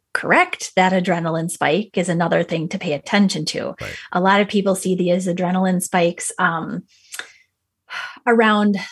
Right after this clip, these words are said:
Speaker 1: like, your A game, like the coolest team that you're gonna play against, you know, it, this coming weekend, and you get this spike up in blood sugar that you've not ever really seen before. Very likely it's adrenaline,
Speaker 2: Mm-hmm.
Speaker 1: um, or just excitement.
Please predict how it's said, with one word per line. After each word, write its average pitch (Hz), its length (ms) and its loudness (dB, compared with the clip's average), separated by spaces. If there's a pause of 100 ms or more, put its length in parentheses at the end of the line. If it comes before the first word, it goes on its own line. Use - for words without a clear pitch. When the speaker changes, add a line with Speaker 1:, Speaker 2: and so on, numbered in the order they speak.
Speaker 1:
like, 196 220 -2
your 202 200 -2
A 202 260 0
game, 190 520 -2 (140)
like 151 260 -4 (320)
the 180 80 -4
coolest 220 580 2
team 220 280 4
that 202 120 0
you're 196 100 -4
gonna 196 160 -2
play 196 320 -2
against, 214 520 0
you 208 100 0
know, 196 400 2
it, 190 560 -2 (440)
this 196 260 -6
coming 190 340 0
weekend, 208 640 2 (220)
and 208 100 0
you 208 60 4
get 196 160 0
this 185 180 -4
spike 190 320 0
up 190 140 0
in 185 120 0
blood 190 240 0
sugar 196 240 0
that 190 140 0
you've 185 120 -4
not 175 200 -2
ever 180 200 0
really 175 240 0
seen 214 300 2
before. 208 580 2
Very 175 260 -2
likely 175 400 -2
it's 175 180 -4
adrenaline, 151 680 -8
Speaker 2:
Mm-hmm. 87 340 -8
Speaker 1:
um, 165 580 0 (220)
or 277 120 6
just 294 280 -2
excitement. 220 760 -2